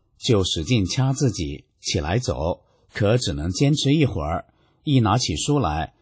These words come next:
不觉又睡过去了。一下午连一讲法都没学完，以前都能学三到四讲。我使劲调整主意识，可刚看两行字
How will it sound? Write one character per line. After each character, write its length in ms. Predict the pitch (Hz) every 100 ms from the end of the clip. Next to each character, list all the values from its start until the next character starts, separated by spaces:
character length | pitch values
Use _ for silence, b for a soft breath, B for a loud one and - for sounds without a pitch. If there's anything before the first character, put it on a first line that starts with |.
| _ -
不 140 | 165
觉 360 | 127 82 101 -
又 240 | 160 127
睡 260 | 87 - 87
过 180 | 80 76
去 220 | - 92
了。 220 | 76 - _ b b b -
一 120 | 104
下 200 | 107 139
午 380 | 120 71 82 - _
连 320 | 101 107 123
一 140 | 170 98
讲 260 | 82 104
法 260 | 123 76 71
都 160 | 101
没 160 | 87 90
学 220 | 85 82
完， 380 | 78 69 90 104 _ b b
以 180 | - 98
前 300 | 85 95 104
都 160 | 151 151
能 140 | 113
学 340 | 120 - 82 98
三 300 | - 135 143
到 180 | 120
四 240 | 82 - 101
讲。 360 | 82 67 69 - b b b -
我 220 | 101 120
使 200 | - 85
劲 180 | 127 101
调 280 | - 90
整 200 | 131 90
主 220 | 90 76 82
意 160 | 117
识， 320 | 95 82 71 - b b -
可 240 | 110 90
刚 240 | 135 139
看 180 | 156 156
两 160 | 101 71
行 260 | - 76 90
字 320 | 135 104